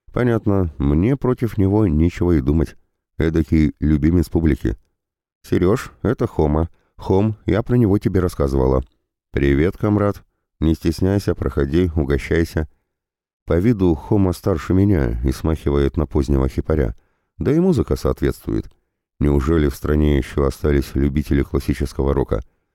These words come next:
Если не ошибаюсь, это Creedence Clearwater Revival. Были у меня знакомые меломаны. Я у них все пласты с классикой прослушал, но фанатом не стал.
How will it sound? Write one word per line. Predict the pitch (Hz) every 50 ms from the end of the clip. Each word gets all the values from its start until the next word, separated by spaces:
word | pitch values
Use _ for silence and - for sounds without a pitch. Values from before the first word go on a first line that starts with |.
| _ _ _ _ _ -
Если | - 73 80 113 151 - 131 120
не | 113 107
ошибаюсь, | 101 95 - - 85 82 101 117 123 117 104 - -
это | 95 87 95 90 85
Creedence | 80 - - 95 95 98 92 90 90 82 - -
Clearwater | - 80 80 80 76 85 87 - 80
Revival. | 78 80 80 80 92 85 64 52 50 - - _ _ _ _ _ _ _ _ _ _ _ _
Были | - - 117 170 147
у | 92 71
меня | 65 67 65 67
знакомые | 62 65 73 71 - 78 73 71 71 67
меломаны. | 65 67 65 67 76 82 85 69 65 58 53 - _ _ _ _ _ _ - -
Я | 71 76 78 78
у | 78
них | 78 80 82 78 - - -
все | - - - 87
пласты | - 92 85 78 - - 101 90
с | -
классикой | - - 82 78 76 - 78 - 71 67
прослушал, | 73 69 69 - 71 67 - 71 62 57 - _ _ _ _ _ _ _ -
но | 117 147
фанатом | 131 104 110 107 110 95 87 78
не | 80 78
стал. | - - 95 85 65 -